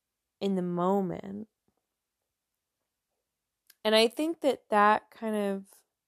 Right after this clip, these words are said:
deters me also from, like, stand-up comedy, 'cause you really have to work that material and you have to test it out. And it's kind of like, it's kind of like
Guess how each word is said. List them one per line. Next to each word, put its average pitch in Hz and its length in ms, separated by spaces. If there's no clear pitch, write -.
deters 202 640
me 190 220
also 208 920
from, 196 220
like, 185 240
stand-up 185 540
comedy, 180 540
'cause 208 260
you 226 80
really 320 260
have 233 200
to 208 100
work 202 480
that 190 220
material 196 800
and 190 320
you 196 60
have 208 240
to - 100
test - 420
it 175 60
out. 196 380
And 208 380
it's - 160
kind 262 320
of 339 180
like, 196 580
it's - 160
kind 226 240
of 240 160
like 196 500